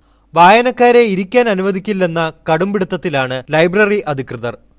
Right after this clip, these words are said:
മുൻപ് സുരക്ഷയുടെ കാര്യങ്ങൾ പറഞ്ഞായിരുന്നു ഇവരെ അകറ്റിയിരുന്നതെങ്കിൽ ഇപ്പോൾ അത് കോവിഡിന്റെ പേരിലാണെന്നു മാത്രം.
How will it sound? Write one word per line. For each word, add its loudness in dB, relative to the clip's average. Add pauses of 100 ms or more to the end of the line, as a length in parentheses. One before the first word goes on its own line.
(180)
മുൻപ് -2
സുരക്ഷയുടെ 0
കാര്യങ്ങൾ 2
പറഞ്ഞായിരുന്നു -2 (140)
ഇവരെ 0 (200)
അകറ്റിയിരുന്നതെങ്കിൽ -4 (140)
ഇപ്പോൾ 2 (160)
അത് 0 (140)
കോവിഡിന്റെ 0
പേരിലാണെന്നു -2
മാത്രം. -8